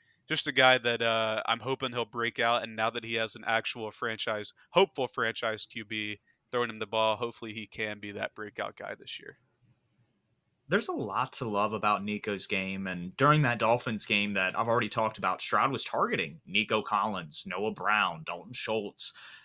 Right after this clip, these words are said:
Speaker 2: and all of those guys are at least six-foot-two.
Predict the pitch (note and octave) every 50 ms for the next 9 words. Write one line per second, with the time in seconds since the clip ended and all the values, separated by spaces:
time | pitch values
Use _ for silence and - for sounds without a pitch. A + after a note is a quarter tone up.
0 | - _ - B2+ B2+ B2+ B2+ B2 A#2+ A#2+ A#2 - _ - - F3+ A#3 C4 A#3 F3+
1 | F3+ E3 B2+ - - B2 D3+ F3+ E3+ D3 B2 - - A2 G#2 G2 - - A2 -
2 | G2 G2+ G#2+ B2+ C3+ C3 - - - A#2 G2+ - - - G2+ - - - - G#2+
3 | F#2